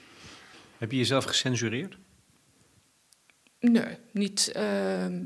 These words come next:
Speaker 2: nee, niet dat, niet bewust.
Speaker 1: Nee. Dat zal het ook wel niet, hè?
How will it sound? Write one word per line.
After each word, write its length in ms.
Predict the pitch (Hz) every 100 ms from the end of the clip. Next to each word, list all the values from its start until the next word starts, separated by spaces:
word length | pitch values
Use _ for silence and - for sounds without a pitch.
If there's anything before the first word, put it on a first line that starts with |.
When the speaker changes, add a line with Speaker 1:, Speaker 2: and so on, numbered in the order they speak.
| - -
Speaker 2:
nee, 380 | 214 208 202 -
niet 220 | 190 190
dat, 160 | 185 175
niet 220 | 185 185
bewust. 500 | 160 175 180 - - - _ _ _ _ _ _ _
Speaker 1:
Nee. 220 | 113 98 85 95 _ _ _ _ _ _ _ - - -
Dat 100 | -
zal 100 | 101 90
het 100 | 95
ook 140 | 92
wel 80 | 92
niet, 180 | 92
hè? 80 | -